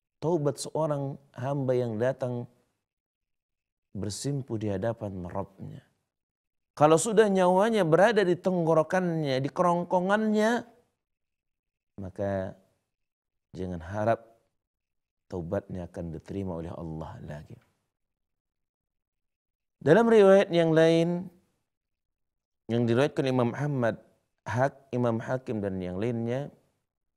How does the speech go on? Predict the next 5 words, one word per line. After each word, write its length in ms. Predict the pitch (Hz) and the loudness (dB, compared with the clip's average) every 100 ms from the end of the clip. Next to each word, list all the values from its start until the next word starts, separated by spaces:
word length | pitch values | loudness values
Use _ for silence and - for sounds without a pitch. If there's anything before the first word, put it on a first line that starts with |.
| _ - | _ -4
Nabi 140 | 131 135 | -4 -2
sallallahu 240 | 127 113 | -2 -2
alaihi 120 | 110 135 | -2 -4
wasallam 240 | 120 110 107 104 - _ _ _ _ _ _ _ _ - | -2 -4 -4 -6 -10 _ _ _ _ _ _ _ _ -10
bersabda, 520 | 104 113 120 104 104 | -6 -2 -2 0 0